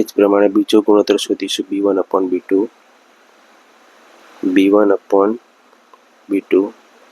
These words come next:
બરાબર બી વન હતા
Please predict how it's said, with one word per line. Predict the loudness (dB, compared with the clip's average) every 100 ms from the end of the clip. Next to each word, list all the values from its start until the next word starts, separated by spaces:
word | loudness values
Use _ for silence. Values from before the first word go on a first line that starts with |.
| _ _ _ _ _ _ -4
બરાબર | 0 2 2 2 0 0 -4 _ _ _ _ _ _ _ _ -8
બી | 0 0
વન | 2 -2
હતા | -2 -2